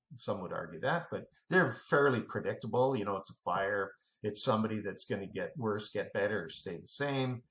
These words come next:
Um, and it's much easier to get our heads around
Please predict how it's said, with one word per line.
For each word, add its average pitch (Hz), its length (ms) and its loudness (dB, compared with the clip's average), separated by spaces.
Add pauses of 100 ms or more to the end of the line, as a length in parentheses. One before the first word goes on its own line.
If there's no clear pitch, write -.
(380)
Um, 101 540 0 (140)
and 113 140 4
it's 113 200 -2
much 127 300 4
easier 120 360 0
to 104 80 -6
get 110 160 2
our 101 160 2
heads 110 320 -2
around 101 380 -2